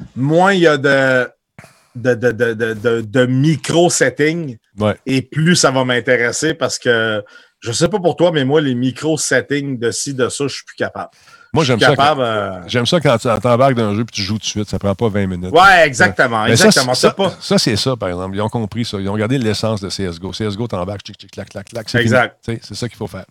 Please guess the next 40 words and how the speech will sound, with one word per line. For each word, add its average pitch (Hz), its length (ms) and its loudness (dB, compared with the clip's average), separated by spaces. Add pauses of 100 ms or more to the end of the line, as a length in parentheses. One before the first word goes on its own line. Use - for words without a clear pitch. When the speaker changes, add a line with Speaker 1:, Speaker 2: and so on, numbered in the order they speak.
(480)
Speaker 2:
Mais, 110 240 2
euh, 104 400 2
moi, 120 180 -2
moi 143 120 0
aussi, 160 180 -2
je 123 100 -6
m'en 123 160 0
viens. 143 140 -4
Je - 80 -6
suis, 117 140 -10
j'ai 113 140 -4
plus 196 120 -4
la 165 80 2
patience 120 360 -2
que 107 40 -2
j'avais 98 220 -6
pour - 240 -14
ça. - 80 -12 (840)
Speaker 1:
Tu 180 60 4
sais, 196 160 6
euh, 127 240 4 (640)
passer, 170 480 2
euh, 123 300 2 (720)
une 160 180 2
demi-heure 160 420 6
à 143 80 2
créer 147 220 -2
ton 143 140 -2
personnage, 123 640 0 (320)
vingt 160 340 2
minutes 180 400 2
à 147 80 6
mettre 147 240 2
les 139 220 0
affaires 151 340 4
sur - 80 -10
ton 123 240 0
gun. 123 200 0
Non, 131 200 -2
non. 160 220 -2